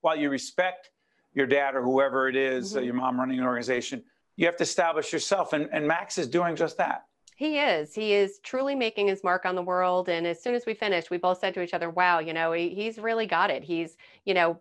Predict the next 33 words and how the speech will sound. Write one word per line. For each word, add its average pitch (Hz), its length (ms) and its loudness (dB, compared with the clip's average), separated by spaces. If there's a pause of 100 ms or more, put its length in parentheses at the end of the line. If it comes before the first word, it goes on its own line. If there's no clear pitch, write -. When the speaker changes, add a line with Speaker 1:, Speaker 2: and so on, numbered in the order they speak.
Speaker 2:
buttoned 208 280 0
up. 202 260 4
He 175 420 2
was 175 280 -4
there 185 220 2
to 180 80 -2
support 185 400 -4
his 180 180 -6
team, 185 480 -2
you 185 60 -4
know, 170 200 0
during 165 300 -4
Hurricane 160 420 -4
Sandy, 233 460 -4
and 185 100 -2
then 165 120 -2
also 165 280 -4
now 165 240 -2
with 160 200 -6
covid. 208 500 -2
And, 175 180 2 (460)
and 202 200 0
just 226 280 0
even 226 240 -2
hearing 208 340 -2
him, 233 380 -4
you 190 180 -4
can 190 180 -4
really 185 280 -2
tell 180 380 0
that 165 300 2 (220)
he's 185 220 -4
believable 220 760 0